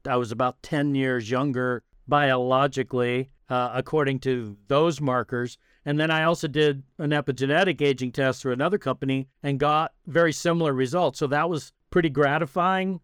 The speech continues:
to see that concordance between the data.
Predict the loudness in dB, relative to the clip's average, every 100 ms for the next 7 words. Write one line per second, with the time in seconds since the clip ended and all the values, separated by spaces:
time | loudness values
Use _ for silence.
0 | _ -2 -2 0 0 2 2 0 -2 -4
1 | -4 0 2 2 -2 -8 -4 -4 -2 -2
2 | 0 2 2 0 0 0 0 2 0